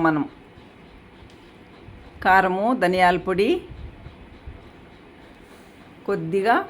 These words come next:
పసుపు పొడి, ఎండుమిర్చి అండి వేస్తే కొంచెం బాగుంటుంది. ఉప్పు కొంచెం తక్కువగా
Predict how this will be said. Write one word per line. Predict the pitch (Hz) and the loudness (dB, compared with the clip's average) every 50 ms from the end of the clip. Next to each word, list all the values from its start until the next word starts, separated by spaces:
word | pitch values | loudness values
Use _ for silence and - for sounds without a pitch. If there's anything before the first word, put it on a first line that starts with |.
| - - | -6 -2
పసుపు | 208 175 175 - 196 160 - - | -2 -2 0 -2 -4 -6 -6 -8
పొడి, | 185 - - - - - - - - - - - - - - - - - - - - - - - - - - - - 190 190 208 | -10 -10 -12 -14 -18 -20 -20 -20 -20 -20 -20 -20 -20 -20 -20 -20 -20 -20 -20 -20 -20 -20 -20 -20 -20 -20 -20 -14 -6 -4 -2 0
ఎండుమిర్చి | 214 220 220 220 202 147 - 202 180 | 0 0 -2 -2 -4 -4 -4 -4 -4
అండి | 175 165 170 165 160 - - - 175 | -4 -4 -6 -6 -8 -10 -10 -6 -6
వేస్తే | 185 185 185 - 240 233 254 | -6 -4 -2 -4 -2 -2 -2
కొంచెం | 220 190 - 190 180 175 | -2 -2 -4 -4 -2 0
బాగుంటుంది. | 175 170 170 175 170 147 156 160 160 147 147 - - - - - - - - - - - - - - - - - - - - - - - - - - - - - - - - - - - - - - - - - - - - - - - - - - - - - - - - - - - - - 185 | 2 2 2 2 0 -2 -4 -4 -4 -4 -6 -6 -8 -16 -20 -20 -20 -20 -20 -20 -20 -20 -20 -20 -20 -20 -20 -20 -20 -20 -20 -20 -20 -20 -20 -20 -20 -20 -20 -20 -20 -20 -20 -20 -20 -20 -20 -20 -20 -20 -20 -20 -20 -20 -20 -20 -20 -20 -20 -20 -20 -20 -20 -20 -20 -20 -20 -20 -20 -20 -16 -14 -12
ఉప్పు | 180 - 254 247 254 | -8 -8 -2 0 2
కొంచెం | 240 208 - 214 190 185 | 0 2 -2 -2 0 0
తక్కువగా | 190 185 - 226 226 220 226 214 | 0 0 2 2 4 6 6 4